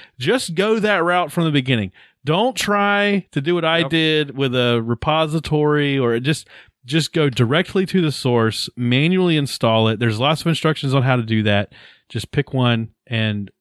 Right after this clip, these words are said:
Speaker 1: follow those instructions. Because if you do what I did and you try to revert back, it doesn't matter how many times you try to apt purge, you're never gonna get it all.
Speaker 2: <laughs>
Speaker 1: You will never get it all out of the system.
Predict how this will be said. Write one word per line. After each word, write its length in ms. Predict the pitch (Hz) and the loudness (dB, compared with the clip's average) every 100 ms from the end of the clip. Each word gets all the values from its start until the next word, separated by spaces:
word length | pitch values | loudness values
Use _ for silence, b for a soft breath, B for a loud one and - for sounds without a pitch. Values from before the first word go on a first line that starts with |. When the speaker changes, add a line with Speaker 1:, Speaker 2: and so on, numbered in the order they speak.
| _ _ _ | _ _ _
Speaker 1:
follow 220 | 120 123 | 0 2
those 200 | 120 110 | 2 0
instructions. 500 | 110 - 104 - 98 | -4 0 -2 -2 -2
Because 540 | 113 - 151 131 117 - B B B - | -2 0 2 2 -2 -8 B B B -4
if 160 | 135 | -2
you 60 | 139 | 0
do 120 | 143 | 0
what 100 | 190 | 0
I 160 | 175 170 | 0 0
did 380 | 127 117 110 107 B B | 0 2 0 -4 B B
and 100 | 131 | -2
you 80 | 127 | -2
try 180 | 151 160 | 0 0
to 80 | |
revert 440 | 151 135 113 143 113 | 2 0 0 -2 0
back, 280 | 113 104 98 | 0 0 -2
it 120 | 123 | -4
doesn't 320 | 151 160 196 | -2 -2 -4
matter 420 | 156 156 160 165 | -2 0 0 0
how 260 | 156 151 160 | -2 0 0
many 240 | 185 202 | 2 0
times 440 | 185 160 151 156 139 | 0 0 0 0 -4
you 80 | 143 | -8
try 260 | - 135 | -2 0
to 180 | 120 - | 0 0
apt 340 | 120 143 - - | 0 0 -2 -4
purge, 580 | 151 139 127 123 117 - B B B | -2 0 0 -2 -6 -14 B B B
you're 220 | 127 117 | -2 0
never 440 | 113 120 139 147 | 0 0 0 0
gonna 220 | 139 147 135 | 0 0 2
get 100 | 131 | 2
it 100 | 117 | 2
all. 240 | 104 90 - | 2 -2 -6
Speaker 2:
<laughs> 120 | - | -10
Speaker 1:
You 180 | 127 135 | -4 0
will 100 | 139 | 0
never 360 | 131 151 180 180 | 2 2 2 0
get 200 | 160 165 | 0 0
it 120 | 160 151 | 0 2
all 220 | 147 147 | 0 0
out 160 | 131 135 | 0 0
of 60 | |
the 100 | 135 | -2
system. 600 | - 151 131 156 143 135 | -2 -4 -2 -2 -2 -2